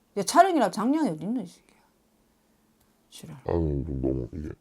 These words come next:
Speaker 2: 비현실적이라고 느껴져서 죄송합니다. 예.
Speaker 1: 뒤에 사람 조심해. 지금 이런 거를 보여주는 거야. 진짜 내 얘기해줄게.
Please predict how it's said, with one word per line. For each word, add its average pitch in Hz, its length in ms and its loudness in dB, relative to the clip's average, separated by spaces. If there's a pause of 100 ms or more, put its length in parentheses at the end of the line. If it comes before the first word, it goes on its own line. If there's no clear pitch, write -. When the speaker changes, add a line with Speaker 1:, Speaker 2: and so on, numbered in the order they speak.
(920)
Speaker 2:
비현실적이라고 85 760 0 (180)
느껴져서 - 500 -4 (380)
죄송합니다. 78 540 -6 (160)
예. 69 100 -8 (680)
Speaker 1:
뒤에 190 760 2 (240)
사람 214 400 2
조심해. 196 460 -2
지금 208 300 0
이런 262 240 4
거를 180 220 -2
보여주는 170 580 2
거야. 147 220 -8
진짜 165 720 2
내 160 100 0
얘기해줄게. 165 600 -2